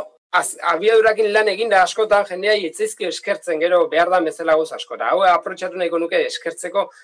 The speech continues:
sorgin jaietan lan egin du jende pilari izugarri. Ez zaionea bere garaian eskertu, ez, ez aipatu ere, eta ne ustez hor, jo, jende pila dago, eh, pues,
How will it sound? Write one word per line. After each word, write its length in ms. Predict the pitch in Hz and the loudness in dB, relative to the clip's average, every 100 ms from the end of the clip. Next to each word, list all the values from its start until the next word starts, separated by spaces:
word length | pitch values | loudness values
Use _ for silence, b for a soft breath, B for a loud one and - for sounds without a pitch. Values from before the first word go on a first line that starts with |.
| B | B
sorgin 320 | - 147 180 | -12 -8 -8
jaietan 760 | 180 185 185 170 160 208 220 233 151 | -6 -8 -4 -4 0 2 2 0 -2
lan 180 | 165 170 | -2 -2
egin 240 | 165 180 | -4 -6
du 100 | 180 160 | -6 -6
jende 260 | 170 170 170 | -6 -6 -8
pilari 420 | 180 175 160 175 | -2 2 2 -2
izugarri. 560 | 143 - 147 127 123 117 | -8 -6 -4 -4 -6 -10
Ez 80 | - | -10
zaionea 460 | 196 208 208 233 | -2 0 2 2
bere 240 | 170 170 180 | 2 2 2
garaian 380 | 180 196 208 208 B _ | 2 2 0 -2 B _
eskertu, 600 | - - - 180 - 202 247 262 b b _ _ - | -12 -10 -6 -6 -2 2 4 2 b b _ _ -10
ez, 1080 | 170 165 151 143 143 131 127 123 - - _ _ - | 0 2 2 0 -2 -2 -2 -2 -6 -16 _ _ -14
ez 160 | 156 | -12
aipatu 460 | 127 135 208 202 143 | -12 2 2 4 -2
ere, 160 | 156 175 143 | 2 2 2
eta 180 | 123 123 | 0 -2
ne 140 | 151 175 | -2 -6
ustez 200 | 120 185 | -8 -2
hor, 160 | 202 - | -4 -4
jo, 160 | 120 - | -14 -14
jende 220 | 151 180 - - | -12 -12 -12 -10
pila 280 | 220 202 170 | -2 2 4
dago, 400 | 151 147 190 240 b b b b _ _ | 4 4 4 2 b b b b _ _
eh, 800 | - 147 123 113 110 113 110 110 110 _ | -10 -4 -4 -4 -6 -6 -8 -10 -12 _
pues, 160 | - | -20